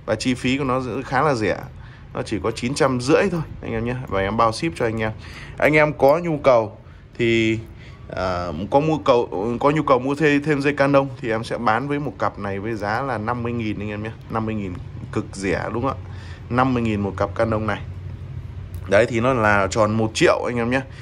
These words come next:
Là tròn một triệu. Đó, còn anh em đòi hỏi nó có Bluetooth,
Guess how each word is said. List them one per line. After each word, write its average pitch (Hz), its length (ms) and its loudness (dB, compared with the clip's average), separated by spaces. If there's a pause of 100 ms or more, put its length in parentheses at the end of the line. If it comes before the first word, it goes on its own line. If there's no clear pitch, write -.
(140)
Là 110 140 4
tròn 120 200 0
một 113 160 0
triệu. - 200 6 (480)
Đó, 120 220 4
còn 135 200 4
anh 139 180 2
em 147 260 2
đòi 123 200 6
hỏi 101 340 2
nó 123 140 2
có 143 160 0
Bluetooth, 139 420 2